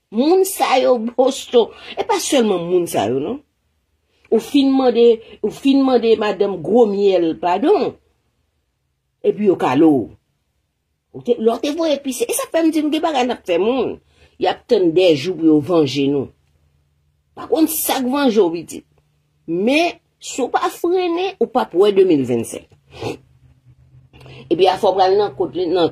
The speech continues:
kote. Wè, Leta, wè, se vagabon, a vagabon. Men moun papye report mba wè nan moun. Ki report ou fè? Ki kote, kote moun ki bat yo? Kote Leta, kòman fè Leta pa,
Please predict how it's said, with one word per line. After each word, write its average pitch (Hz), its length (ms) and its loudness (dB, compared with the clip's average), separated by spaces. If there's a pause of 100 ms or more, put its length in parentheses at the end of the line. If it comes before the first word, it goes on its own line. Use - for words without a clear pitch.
kote. 165 320 -4
Wè, 277 240 0
Leta, 247 340 0
wè, 220 140 -2
se 220 140 2
vagabon, 190 440 0
a 180 140 2
vagabon. 190 400 2
Men 247 160 4
moun 254 140 -2
papye 202 340 2
report 214 400 -4
mba 180 220 2
wè 151 120 4
nan 156 140 2
moun. 143 240 -2 (300)
Ki 262 180 -2
report 156 320 2
ou 139 100 -6
fè? 117 200 -4 (320)
Ki 254 200 0
kote, 233 360 2
kote 233 200 0
moun 180 180 2
ki 190 140 -6
bat 135 240 2
yo? 147 180 2
Kote 233 260 2
Leta, 214 320 2 (100)
kòman 233 220 0
fè 196 120 0
Leta 185 300 2
pa, 165 100 -8